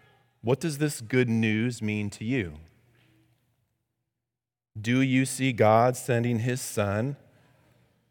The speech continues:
as his love for you, and that indeed being good news? Or is this just another, it's just another season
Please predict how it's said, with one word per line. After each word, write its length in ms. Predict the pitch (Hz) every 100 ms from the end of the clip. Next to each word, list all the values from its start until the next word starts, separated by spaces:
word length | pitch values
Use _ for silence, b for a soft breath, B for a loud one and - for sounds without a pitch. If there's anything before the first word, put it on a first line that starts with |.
| -
as 300 | 101 110 -
his 220 | 131 107
love 260 | 110 113 113
for 180 | -
you, 380 | 123 98 95 101 123 - b b b b
and 200 | 107 107
that 220 | 113 123 120
indeed 720 | 127 123 107 107 110 107 85
being 840 | 117 139 123 95 98 110 123 95 95
good 300 | 123 135 120
news? 800 | 123 139 113 80 71 - - - _ _ _ _ _ _ _ _
Or 120 | 110
is 100 | 101
this 180 | 160 156
just 280 | 160 170 147
another, 520 | 143 135 127 120 120 -
it's 100 | -
just 220 | - - 135
another 200 | 135 127
season 640 | - 110 95 85 76